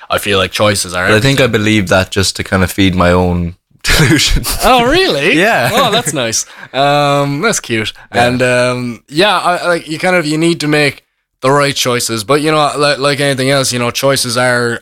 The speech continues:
Speaker 1: um, you can sometimes, look, your, your mind's a kind of a weird thing, and it kind of does things that you don't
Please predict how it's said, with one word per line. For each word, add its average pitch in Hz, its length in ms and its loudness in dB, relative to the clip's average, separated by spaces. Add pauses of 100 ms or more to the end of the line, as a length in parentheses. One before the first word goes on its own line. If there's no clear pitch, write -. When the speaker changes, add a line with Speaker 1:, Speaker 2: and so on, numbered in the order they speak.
Speaker 1:
um, 110 680 -2 (1080)
you 175 120 2
can 220 280 2
sometimes, 165 520 0
look, 170 220 0
your, 143 160 -2
your 143 160 -2
mind's 156 320 0
a 127 240 0 (260)
kind 131 120 -2
of 123 60 0
a 123 60 4
weird 123 360 0
thing, 117 220 0
and 110 100 0
it 110 60 -4
kind 120 120 -4
of 110 80 -4
does 117 200 0
things 117 300 -2
that 107 120 -2
you 113 160 -2
don't 110 320 0